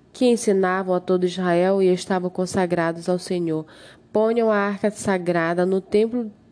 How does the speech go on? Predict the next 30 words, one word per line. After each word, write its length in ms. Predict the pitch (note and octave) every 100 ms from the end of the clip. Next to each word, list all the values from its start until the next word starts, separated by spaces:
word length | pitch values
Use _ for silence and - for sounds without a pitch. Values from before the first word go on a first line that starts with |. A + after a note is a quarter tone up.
| _ -
que 120 | A#3
Salomão, 580 | - B3 A#3 A3+ F#3+ F#3
filho 240 | F#3 F#3
de 160 | F3+ F3+
Davi, 400 | F#3 F3+ F3+ G3
rei 240 | F#3 F3+
de 80 | E3+
Israel, 460 | F3 F3+ E3 F3 G3 - - _
construiu. 640 | G#3 G3+ - G#3 F#3+ F3+ F3+ - - - _
Vocês 280 | F#3+ F#3+ F#3
não 160 | F#3+
precisam 420 | F#3+ B3 B3+ A3
mais 220 | G3+ F#3 -
carregá-las 800 | G3 F#3+ F3+ E3+ E3 F3 F3+ F#3
nos 320 | F#3 F3 F3
ombros. 480 | E3+ F3 E3 D#3+ - - - -
Agora 640 | G3 F#3 F3 F3 G3 F#3
sirvam 640 | E3 - - G#3 A3 F#3 F3+
ao 120 | E3+
Senhor, 520 | F3 F#3 E3+ E3+ E3+ E3+ - -
o 140 | G#3 G#3
Deus 260 | G3 G3
de 80 | F#3+
vocês, 640 | F#3 G3 - G3 F3+ F3+ - - - _
e 120 | G#3
ao 100 | G#3+
seu 240 | G#3+ G#3 G3
povo 420 | - G#3 G#3+ G#3+
de 120 | G#3
Israel. 600 | G#3 G3+ G#3 F3+ E3+